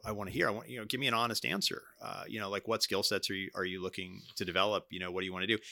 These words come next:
And maybe it's my background, may-, you know, 'cause I came out of school and I was at Deloitte, and,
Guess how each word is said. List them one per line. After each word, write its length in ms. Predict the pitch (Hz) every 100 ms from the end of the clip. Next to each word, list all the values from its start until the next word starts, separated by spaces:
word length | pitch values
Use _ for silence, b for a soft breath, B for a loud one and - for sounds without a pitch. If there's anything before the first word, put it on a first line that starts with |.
| B -
And 120 | 127
maybe 220 | 165 190
it's 100 | 180
my 160 | 170 147
background, 460 | 127 143 - 170
may-, 60 | 131
you 160 | 139 139
know, 100 | 117
'cause 160 | 117
I 160 | 117 123
came 300 | - 135 117
out 180 | 113 113
of 60 |
school 340 | - 123 120 113
and 100 | 95
I 120 | 104
was 200 | 107 110
at 180 | 110 -
Deloitte, 420 | 101 104 117 113
and, 200 | 107 92